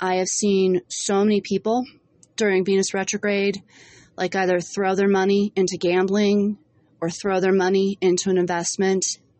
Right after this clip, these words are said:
and then lose a lot at the end. So for all sakes and purposes involved,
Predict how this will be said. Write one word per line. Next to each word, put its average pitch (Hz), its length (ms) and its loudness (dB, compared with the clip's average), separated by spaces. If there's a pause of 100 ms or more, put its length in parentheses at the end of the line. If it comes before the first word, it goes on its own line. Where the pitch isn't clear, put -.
and 196 180 2
then 180 280 4
lose 175 560 6 (160)
a 160 80 -4
lot 151 500 -2 (680)
at 151 160 -6
the - 160 -10
end. 123 360 -6 (480)
So 190 680 0 (480)
for - 380 -4 (100)
all 208 340 -2
sakes 208 480 -2 (100)
and 185 140 0
purposes 180 520 -4
involved, 160 680 -4